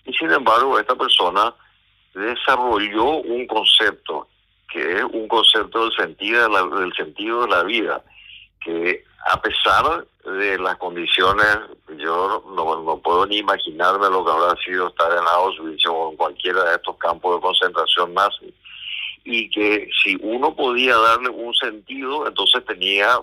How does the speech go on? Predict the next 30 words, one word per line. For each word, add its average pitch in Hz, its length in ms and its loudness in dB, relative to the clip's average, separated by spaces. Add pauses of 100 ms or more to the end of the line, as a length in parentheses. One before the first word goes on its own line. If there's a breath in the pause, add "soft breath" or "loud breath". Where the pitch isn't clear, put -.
una 104 220 -2
capacidad 92 760 -4
como 98 260 -6
para 98 220 2
poder 82 380 -4
tolerar 92 520 2 (100)
esa 95 220 0
situación 90 640 0
que 90 100 -8
para 90 260 0
muchos 90 540 -10 (380 loud breath)
culminaban 90 680 2
en 98 80 0
suicidio 95 840 -2
o 82 280 0
cualquier 87 460 0 (120)
otro 87 300 -4
tipo 85 440 -2
de 82 200 0
manifestaciones 87 1040 0
de 85 120 -2
trastornos 82 500 -2
mentales. 92 520 0 (1120 loud breath)
Entonces, 117 540 4 (880)
todo 180 280 6
lo 196 100 4
que 170 80 4
estás 143 260 4
diciendo 147 600 0
es 143 220 2